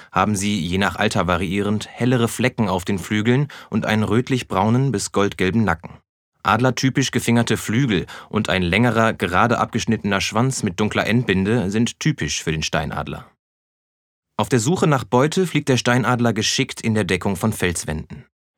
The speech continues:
Wenn er seine Beute erspäht hat, unternimmt er einen Überraschungsangriff,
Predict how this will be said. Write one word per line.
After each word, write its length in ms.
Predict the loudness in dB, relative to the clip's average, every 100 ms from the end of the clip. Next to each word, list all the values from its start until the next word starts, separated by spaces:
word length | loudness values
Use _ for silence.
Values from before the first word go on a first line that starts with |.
| _ _
Wenn 160 | -2 0
er 80 | 2
seine 220 | 2 2
Beute 300 | 2 2 0
erspäht 440 | -2 0 0 2
hat, 240 | 0 0 -4 -18 -10
unternimmt 400 | -2 2 4 4
er 120 | 2
einen 240 | 2 0 0
Überraschungsangriff, 1120 | 0 2 0 0 -2 0 0 2 0 -2